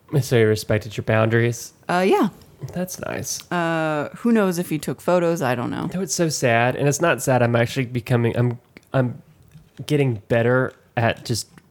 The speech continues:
Speaker 1: owning the fact that I'm forty years old now. When you said fifty, in my
Speaker 2: Mm-hmm.
Speaker 1: mind,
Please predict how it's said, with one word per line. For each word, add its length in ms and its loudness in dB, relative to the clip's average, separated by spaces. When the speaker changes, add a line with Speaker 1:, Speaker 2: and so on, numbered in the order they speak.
Speaker 1:
owning 420 0
the 60 0
fact 320 0
that 100 2
I'm 120 0
forty 260 0
years 280 0
old 140 0
now. 280 0
When 140 2
you 100 2
said 280 0
fifty, 840 -4
in 140 0
my 240 0
Speaker 2:
Mm-hmm. 180 -2
Speaker 1:
mind, 880 -2